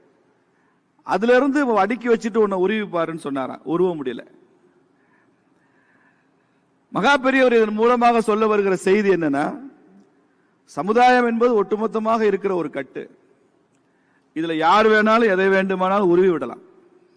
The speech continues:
இல்லாமல் செய்து விடலாம். அதற்கு பதிலாக பத்து பத்து சுள்ளியா விறகா எடுத்து தனித்தனியா ஒரு கட்டு போட்டு அதையெல்லாம் மொத்தமாக ஒரு கட்டாக கட்டி வைத்தால் அதிலிருந்து ஒரு சுள்ளியை கூட நீ உருவி விட முடியாது.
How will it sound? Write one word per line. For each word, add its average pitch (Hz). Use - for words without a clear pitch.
இல்லாமல் 233
செய்து 180
விடலாம். 143
அதற்கு 262
பதிலாக 277
பத்து 240
பத்து 240
சுள்ளியா 233
விறகா 220
எடுத்து 208
தனித்தனியா 214
ஒரு 214
கட்டு 185
போட்டு 165
அதையெல்லாம் 220
மொத்தமாக 277
ஒரு 247
கட்டாக 220
கட்டி 202
வைத்தால் 170
அதிலிருந்து 190
ஒரு 180
சுள்ளியை 202
கூட 190
நீ 190
உருவி 185
விட 185
முடியாது. 165